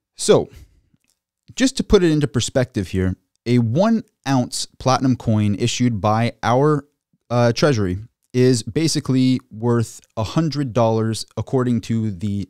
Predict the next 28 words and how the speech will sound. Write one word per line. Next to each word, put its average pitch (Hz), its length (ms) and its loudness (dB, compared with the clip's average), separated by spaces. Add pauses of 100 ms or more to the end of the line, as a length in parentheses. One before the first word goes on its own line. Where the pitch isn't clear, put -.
(580)
denomination 104 640 0
on 95 220 0
the, 92 320 -4 (140)
um, 90 500 -4
coin 110 240 2
itself, 95 380 -2
of 90 120 -6
the 104 80 -2
one 107 140 0
ounce 101 240 -2
coin. 92 300 -6 (880)
To - 80 -8
put - 240 -4
this 165 200 -2
whole 151 260 -2
trillion 147 400 -2
dollar 113 260 0
idea 104 380 0
into 101 220 -4
perspective 98 640 -6
here, 95 340 -2
if - 180 -2
they 113 180 -2
actually 120 480 -2
were 104 240 -2
acting 101 540 -2
rationally, 104 720 -2 (840)
one 147 440 0